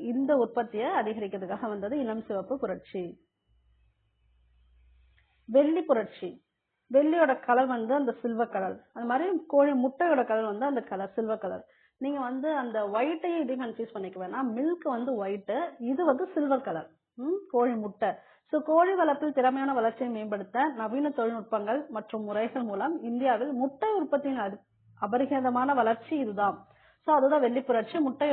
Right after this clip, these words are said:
உற்பத்தியை பெருக்கிறதுக்காக. ஆயிரத்தி தொள்ளாயிரத்தி அறுபத்தி ஒன்பதுல இருந்து எழுபத்தெட்டு வரைக்கும் நடந்துச்சு. அறுபத்தொன்பது to எழுபத்தெட்டு.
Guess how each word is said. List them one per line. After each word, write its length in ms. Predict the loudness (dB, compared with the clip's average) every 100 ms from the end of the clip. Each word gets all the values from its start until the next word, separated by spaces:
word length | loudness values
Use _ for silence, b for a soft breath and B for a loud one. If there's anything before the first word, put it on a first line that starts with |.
| 4 2 -2 -4
உற்பத்தியை 380 | -2 -4 -4
பெருக்கிறதுக்காக. 640 | -6 -6 -6 -6 -4 -4 -4 -6 -10 _ b b b
ஆயிரத்தி 200 | 4 4
தொள்ளாயிரத்தி 220 | 4 6
அறுபத்தி 340 | 6 4 2 0
ஒன்பதுல 440 | 2 6 6 6 2
இருந்து 200 | 2 0 6
எழுபத்தெட்டு 640 | 6 6 2 6 4 4
வரைக்கும் 340 | -2 -2 2 2
நடந்துச்சு. 460 | 2 -2 -6 -10 -12 _ _ _ _ -4
அறுபத்தொன்பது 520 | 0 0 0 -2 -2
to 120 | 0 2
எழுபத்தெட்டு. 580 | 2 2 -2 -6 -6